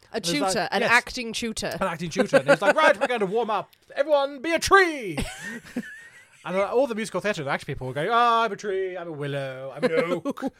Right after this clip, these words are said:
Speaker 1: <laughs>
Speaker 2: And all the technical people were going, "What the fuck's going on here?" <laughs>
Speaker 1: So you weren't actually a tree. You didn't get cast. I thought you were gonna say, uh, in a primary
Speaker 2: No,
Speaker 1: school
Speaker 2: no,
Speaker 1: play.
Speaker 2: no, I was, I was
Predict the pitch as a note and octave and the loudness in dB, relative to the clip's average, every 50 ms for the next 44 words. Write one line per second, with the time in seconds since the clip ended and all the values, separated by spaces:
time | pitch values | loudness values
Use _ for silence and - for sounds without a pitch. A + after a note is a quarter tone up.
0 | C#4 - _ - - - - F3 G3 A#3 A#3+ - A3+ A#3 A3 E3 F3 D#3 C#3+ B2+ | -10 -10 _ -12 -14 -8 0 2 2 2 2 0 -2 -4 -4 -4 -4 -4 -4 -4
1 | B2 B2+ - B2+ B2 C3 E3+ G3+ G3 E3 C#3 - - - - A3 B3 - - - | -6 -8 -6 -6 -4 0 0 0 0 0 -2 -6 -12 -2 2 2 2 2 2 4
2 | C#4 C#4 C#4+ D4 D4+ D4+ D#4+ D#4+ D#4+ D#4+ D4+ C4 F#3 - - - - - - - | 6 6 8 8 8 8 8 10 10 10 10 8 6 2 0 -2 -2 -2 0 0
3 | - E4 - - E4+ - A4 G#4 G#4 G4+ - - F4+ - _ - F4 - _ - | 0 2 2 2 6 6 6 6 6 4 2 -2 -8 -8 _ -10 -12 -12 _ -12
4 | F#4+ - _ _ - - _ _ - - - - - - G#4+ G#4+ B4 C5 B4 B4+ | -14 -14 _ _ -14 -14 _ _ -20 -18 -18 -12 -2 0 0 0 0 0 0 2
5 | C#5 C#5+ B4+ - - - A4 G4 - - F#4 E4+ D#4 D4 B3 - - C4 D4+ - | 4 4 4 4 2 2 2 2 -2 -4 -6 -6 -6 -6 -8 -6 -2 0 0 0
6 | C4+ A3+ F3+ F3 G3+ C4 F4 G4+ F#4 F4 D#4+ - - - - D4 C#4 C#4 C4+ - | 0 -2 -4 -6 -6 -4 -4 -2 0 0 0 0 0 0 0 2 2 2 2 0
7 | - D4+ E4+ F4+ - F4+ D4+ C#4 C4 B3+ B3+ B3 A#3+ - - A3+ G#3+ G#3 G3+ G#3 | 0 -2 -2 -2 -4 -6 -6 -6 -6 -4 -2 -2 -2 0 0 0 2 2 0 -2
8 | - - - - - G#3 G#3 - G#3 G3 F#3 - - A#3 A#3+ B3 A#3+ A3+ A3+ G#3+ | -6 -10 -16 -6 -4 -4 -4 -4 -4 -6 -4 -2 0 2 2 2 2 0 2 6
9 | C4 E4 G4+ F#4+ G3 C#3 - A3 A#3+ C4 D4 F4+ F#4 A#3+ G#3+ E3+ E3 D#3+ D3+ D3+ | 6 8 8 6 4 2 0 0 2 2 4 4 2 2 0 -2 -4 -8 -8 -6
10 | D#3 F3 F3+ D#3+ E3+ F3 F3 E3+ E3+ E3+ E3 D#3+ D#3 A#2+ D3 D#3 D#3+ D#3 D#3 D#3 | -4 -4 -2 -2 -2 -2 -2 0 0 0 -2 -2 -4 -6 -6 -6 -6 -6 -6 -8
11 | D#3 C#3+ - - - - - | -8 -10 -12 -16 -18 -20 -20